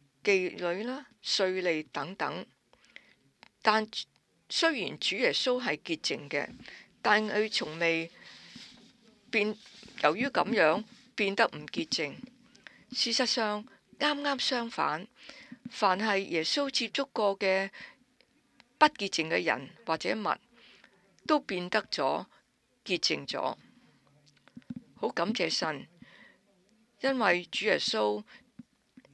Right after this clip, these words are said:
使我哋潔淨。凡主耶穌接觸過嘅人，都會被佢潔淨嘅。而家無論你身，處身於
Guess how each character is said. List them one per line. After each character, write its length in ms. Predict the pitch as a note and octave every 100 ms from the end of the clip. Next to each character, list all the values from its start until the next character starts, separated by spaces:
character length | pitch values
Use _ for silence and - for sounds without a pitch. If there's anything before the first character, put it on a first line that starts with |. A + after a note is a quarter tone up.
| C#3 _ _ - _ _ _ _ - - -
使 200 | - F#3+ F#3
我 140 | G#3+ E3+
哋 120 | D3+
潔 200 | - D3+
淨。 320 | - B2 A2+ - _ _ _ _ _ _ _ _
凡 400 | - F#3+ F3 E3 F3 - - - _ _ _ _ _ _ _ _ _ _ _ _ _ _ _ -
主 140 | -
耶 80 | C4
穌 400 | - C4+ B3+ A#3+ - -
接 160 | -
觸 180 | - B3+
過 160 | A#3+ E3+
嘅 100 | E3+
人， 300 | D#3 B2 C3+ _ _ _
都 220 | B3 A#3
會 160 | F3 D#3
被 240 | - C3+
佢 180 | - C#3
潔 220 | - D3
淨 260 | - - C#2+
嘅。 180 | - - - _ _ _ _ _ - - - - - - -
而 100 | F#3
家 360 | - D#4+ D#4+ - -
無 160 | - F#3+
論 120 | G3
你 280 | G3+ A3 A#3 - -
身， 340 | - - D4 C#4 _
處 200 | - G#3
身 260 | - C4+ B3
於 260 | B3 B3+